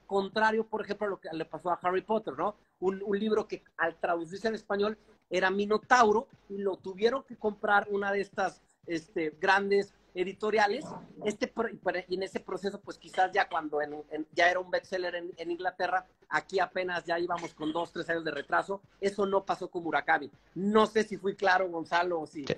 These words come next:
Speaker 1: <laughs> esto, que, que pudo haber sido esas razones, ¿no? De la popularidad. Pero es un buen escritor.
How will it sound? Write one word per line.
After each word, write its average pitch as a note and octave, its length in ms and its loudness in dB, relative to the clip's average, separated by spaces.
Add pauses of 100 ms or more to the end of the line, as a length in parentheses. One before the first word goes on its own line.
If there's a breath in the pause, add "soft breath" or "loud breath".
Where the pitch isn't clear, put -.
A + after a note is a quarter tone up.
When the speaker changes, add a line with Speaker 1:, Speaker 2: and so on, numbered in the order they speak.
(160)
Speaker 1:
<laughs> - 180 -20
esto, - 500 -4
que, D#3+ 100 -6
que D#3 120 -2
pudo A3 240 6
haber F3 160 4
sido D#3 220 0
esas D3 180 -6
razones, C#3 420 -4
¿no? D3 120 0
De D3 80 2
la C3 120 -2
popularidad. B2+ 560 -2 (220)
Pero E3+ 140 4
es G#3 140 2
un G3+ 100 -2
buen E3+ 140 -2
escritor. A2+ 400 -10